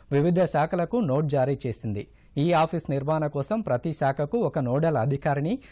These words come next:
సాంకేతిక సహాయకుడిని కూడా నియమించే విధంగా ఆదేశాలిచ్చింది. జూలై రెండో వారం నుంచి ఈ ఆఫీస్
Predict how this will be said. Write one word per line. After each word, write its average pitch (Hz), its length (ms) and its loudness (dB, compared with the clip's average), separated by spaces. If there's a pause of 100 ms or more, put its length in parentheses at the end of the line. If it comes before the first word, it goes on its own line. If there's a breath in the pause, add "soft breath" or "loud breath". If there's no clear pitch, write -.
(200 loud breath)
సాంకేతిక 208 540 0
సహాయకుడిని 180 760 0
కూడా 160 280 -2
నియమించే 165 480 -2
విధంగా 151 400 2
ఆదేశాలిచ్చింది. 120 960 -2 (380 soft breath)
జూలై 175 360 4
రెండో 151 280 2
వారం 160 300 2
నుంచి 160 260 -2
ఈ 135 300 0
ఆఫీస్ 151 320 0